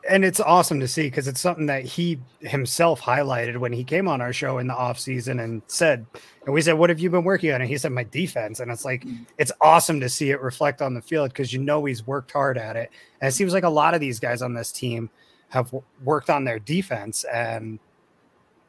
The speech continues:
Speaker 1: some of them definitely haven't, but, you know, that's a story for a different day. <laughs> Um, I'm gonna take kind of a, a left turn from our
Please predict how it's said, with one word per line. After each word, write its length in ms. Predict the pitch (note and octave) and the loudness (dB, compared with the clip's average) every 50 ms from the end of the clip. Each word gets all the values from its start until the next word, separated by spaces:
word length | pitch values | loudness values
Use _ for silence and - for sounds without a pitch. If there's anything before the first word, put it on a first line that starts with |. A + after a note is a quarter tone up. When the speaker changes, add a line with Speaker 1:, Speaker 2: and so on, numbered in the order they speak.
| _ _ _ _ _ _ _ _ _ | _ _ _ _ _ _ _ _ _
Speaker 1:
some 320 | - - - - A3 B3+ | -8 -4 0 0 0 2
of 60 | C4 | 2
them 160 | G#3+ F#3+ D3 B2 | 0 0 0 0
definitely 420 | B2+ B2 - - B2+ - A#2+ A#2 | 0 -2 -2 -4 -6 -6 -6 -6
haven't, 400 | G#2 A2 G#2+ G#2+ C3 D#3+ F3 - | -6 -6 -6 -6 -6 -6 -6 -6
but, 160 | - C#3 C3 | -6 -6 -4
you 120 | D#3 F3+ D#3 | -2 -4 -4
know, 160 | A#2+ G2+ - _ _ _ - - - | -4 -8 -10 _ _ _ -20 -6 -4
that's 340 | F#3+ F3 - - - - - | -4 -4 -2 -2 -2 0 0
a 40 | C#3+ | 2
story 300 | - - F#3 E3+ D#3 D3+ | 6 10 10 10 10 10
for 160 | - E3+ D3+ | 8 6 6
a 60 | C#3+ | 6
different 260 | C3+ B2+ B2+ C3 B2 | 4 2 0 -2 -2
day. 280 | A#2 B2 A2+ C3 E3 C#3 - | -2 0 4 4 4 2 2
<laughs> 40 | - - - - - - _ _ _ F3 - - - - - - - - - | -4 -10 -12 -12 -12 -12 _ _ _ -18 -16 -16 -16 -16 -18 -18 -14 0 6
Um, 240 | F3 G3 G3+ G3 F#3+ | 8 10 10 8 8
I'm 120 | F3+ G3+ B3 | 4 4 4
gonna 160 | D4 E4 - | 4 4 4
take 160 | - G3+ E3 | 4 4 4
kind 160 | - F#3+ F3+ | 4 2 4
of 80 | D#3+ F3 | 4 4
a, 300 | E3 D#3 C#3+ C#3 B2+ - - | 4 4 2 0 -2 -2 0
a 80 | D3+ | 2
left 240 | D3 D#3 E3+ - - | 2 2 2 2 0
turn 240 | - F3 D#3+ D3+ C3 | 0 0 0 0 0
from 220 | C3 - C#3 C3+ | -2 -2 -2 0
our 280 | C3 C3 B2+ A#2+ G#2+ | 0 0 0 0 -2